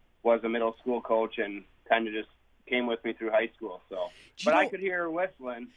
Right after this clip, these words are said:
Speaker 2: Guys, do you know why I asked this question? My son told me one time when he was playing basketball at Maranatha Baptist Bible College, the, the gym would be packed. And after the game, he'd, he, I'd be at the top of the bleachers,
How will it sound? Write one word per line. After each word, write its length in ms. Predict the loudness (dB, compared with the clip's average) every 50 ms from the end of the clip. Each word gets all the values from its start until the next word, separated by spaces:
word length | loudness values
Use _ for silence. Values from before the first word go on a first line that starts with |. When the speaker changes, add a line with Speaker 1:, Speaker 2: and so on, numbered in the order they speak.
| _ _
Speaker 2:
Guys, 300 | 2 4 4 4 4 2
do 100 | -4 -6
you 60 | -6
know 100 | -4 -2
why 180 | 2 4 4 4 4
I 20 | 4
asked 320 | 4 4 4 4 2 -2
this 140 | -8 -10 -10
question? 420 | -4 -2 -2 -2 -2 -4 -6 -4
My 160 | -2 0 0
son 340 | 0 -2 -4 -4 -4 -4 -4
told 300 | -6 -6 -4 -2 -2 0
me 80 | 0 -2
one 240 | -2 -2 -4 -4 -4
time 360 | -2 0 2 2 2 0 0
when 140 | -2 -2 -2
he 120 | -2 -4
was 120 | -6 -8 -8
playing 240 | -6 -4 -4 -2 0
basketball 680 | 0 0 0 0 -2 -4 -10 -6 -2 -2 -2 -2 -4 -6 -18 -20 -10 -6
at 120 | -6 -4
Maranatha 560 | -2 0 0 0 2 2 2 2 2 0 -6 -4
Baptist 520 | -2 0 0 0 -2 -4 -8 -10 -6 -4
Bible 280 | -2 -2 0 -2 -2 -6
College, 420 | -4 -2 -2 0 0 -2 -4 -8 -18 -20 -20 -20 -20 -20 _ -2
the, 320 | 0 0 0 0 -8 -10 -4
the 120 | -2 -2 0
gym 300 | 0 2 2 4 4 4
would 120 | 2 2
be 120 | 0 -4
packed. 560 | -4 -4 -8 -4 -2 0 0 -2 -4 _ -20 _ _ _ _ _ _ _ -20 _ _
And 140 | 2 4 6
after 260 | 6 4 4 0 -4
the 100 | -4 -4
game, 300 | 0 2 2 4 4 2
he'd, 280 | 2 0 0 -4 -4 -6
he, 420 | -8 -6 -4 -4 -4 -2 -4 -6 -8 _ -10 -8 -4
I'd 160 | -2 -2 0 2
be 100 | 0 0
at 80 | 0
the 100 | -2 -6
top 300 | -8 -4 -2 -2 -2 -2 -4
of 60 | -6
the 80 | -6
bleachers, 540 | -6 -6 -4 -4 -4 -4 -2 -4 -4 -6 -6